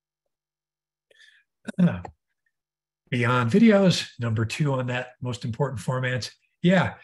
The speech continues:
you know, online textbooks are really key. And it feels to us, and we, you know, we recognize that more broadly in the open education ecosystem, we are in the era of open textbooks. And there's something really just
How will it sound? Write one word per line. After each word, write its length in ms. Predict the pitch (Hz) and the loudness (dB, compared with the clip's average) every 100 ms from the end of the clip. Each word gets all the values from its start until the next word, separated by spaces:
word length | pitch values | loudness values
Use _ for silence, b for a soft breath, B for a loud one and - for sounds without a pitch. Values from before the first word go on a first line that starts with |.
| B B _ | B B _
you 80 | - | -4
know, 300 | 127 110 110 - | 0 -2 -4 -6
online 320 | 165 170 143 | 0 2 2
textbooks 540 | 120 151 - - 127 - | 0 -4 -4 -6 -6 -4
are 40 | |
really 300 | 120 131 120 | -4 -2 -4
key. 520 | 110 - 135 113 90 - | -6 -4 -2 -2 -6 -8
And 160 | 135 131 | -6 -6
it 160 | 131 | -8
feels 440 | - 202 170 143 - | -2 2 2 2 -2
to 100 | 160 | -2
us, 320 | 143 135 - | 0 0 -2
and 120 | 131 | -6
we, 300 | 123 120 117 113 | -4 -4 -4 -6
you 80 | 123 | -6
know, 60 | |
we 140 | 120 131 | -4 -2
recognize 720 | 131 127 135 123 113 110 101 | -2 -2 -4 -4 -4 -4 -6
that 180 | 120 - B B | -12 -14 B B
more 120 | 131 | -6
broadly 400 | 110 127 127 123 | -4 -4 -4 -6
in 60 | 113 | -4
the 60 | 113 | -4
open 220 | 107 113 | -4 -6
education 640 | 107 107 - 120 113 110 | -6 -6 -6 -6 -4 -4
ecosystem, 800 | 113 123 120 110 131 107 110 101 B B B B B | -4 -4 -4 -4 -4 -6 -8 -10 B B B B B
we 160 | 160 202 | 2 4
are 200 | 160 143 | 4 2
in 120 | 135 | 0
the 180 | 117 - | -4 -2
era 380 | 123 107 98 90 | 0 0 -4 -8
of 160 | 113 104 | -10 -8
open 300 | 120 110 107 | -8 -6 -8
textbooks. 640 | - 110 - - 87 85 | -6 -8 -10 -14 -14 -12
And 100 | 120 | -8
there's 260 | 110 113 104 B B B B | -6 -4 -6 B B B B
something 320 | - 139 131 | -4 -4 -4
really 420 | 131 139 135 117 | -2 0 2 0
just 260 | 113 117 | -4 -6